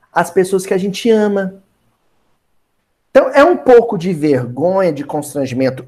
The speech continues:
e, sobretudo, orgulho, mas também um pouquinho de zelo. Né? O que a gente esquece é que, às vezes, o nosso mau exemplo também influencia pro bem. Quer que eu dou um exemplo?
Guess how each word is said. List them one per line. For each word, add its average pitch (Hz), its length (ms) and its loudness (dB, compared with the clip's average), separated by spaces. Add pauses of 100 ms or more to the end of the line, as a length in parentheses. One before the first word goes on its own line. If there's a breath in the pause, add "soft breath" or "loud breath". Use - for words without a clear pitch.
e, 220 160 2
sobretudo, 139 720 0
orgulho, 139 760 2 (220 loud breath)
mas 190 200 2
também 208 240 0
um 208 80 -4
pouquinho 214 360 -2
de 226 160 -6
zelo. 120 600 -2 (2000)
Né? 151 380 -2 (500 soft breath)
O 233 140 -4
que 349 80 2
a 269 100 6
gente 190 280 0
esquece 185 640 2
é 143 40 0
que, 147 120 -4
às 180 180 0
vezes, 196 260 -2
o 220 80 0
nosso 294 440 0
mau 185 460 2
exemplo 147 840 0
também 185 560 0
influencia 160 520 -4
pro 131 180 -10
bem. 107 340 -6 (1900)
Quer 233 120 4
que - 80 2
eu 190 40 6
dou 180 120 6
um 165 120 4
exemplo? 180 480 4